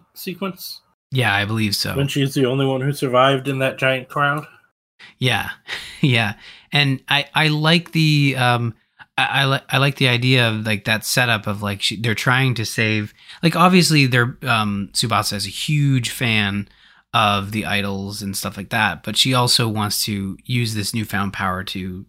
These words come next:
Speaker 2: save her sister, and her sister does show up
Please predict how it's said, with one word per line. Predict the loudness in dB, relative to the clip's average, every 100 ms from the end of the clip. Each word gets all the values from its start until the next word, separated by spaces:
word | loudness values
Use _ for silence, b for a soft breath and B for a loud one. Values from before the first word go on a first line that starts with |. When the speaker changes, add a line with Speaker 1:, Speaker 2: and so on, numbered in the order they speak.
| _
Speaker 2:
save | -10 -6 -6 -8 _ _
her | -10
sister, | -6 -2 -2 0
and | 4 6
her | 6
sister | 2 2 2
does | 4 4
show | 2 2 2
up | 0 -2